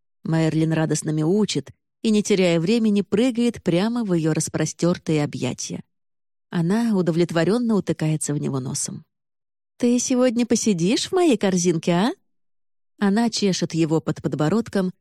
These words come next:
и он так мурлычет, что его наверняка слышно во всем Ипсвиче. Я оглядываю крыльцо.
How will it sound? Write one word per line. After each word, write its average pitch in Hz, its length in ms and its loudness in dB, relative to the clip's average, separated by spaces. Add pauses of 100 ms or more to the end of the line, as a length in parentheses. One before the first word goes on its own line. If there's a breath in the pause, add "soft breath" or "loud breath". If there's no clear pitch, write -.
(200)
и 226 120 0
он 220 180 0
так 196 380 -2
мурлычет, 175 580 0
что - 220 -2
его 180 180 4
наверняка 185 560 2
слышно 226 500 -2
во 156 100 0
всем 220 300 -2
Ипсвиче. 151 680 -4 (800)
Я 247 180 0
оглядываю 175 460 0
крыльцо. - 520 -6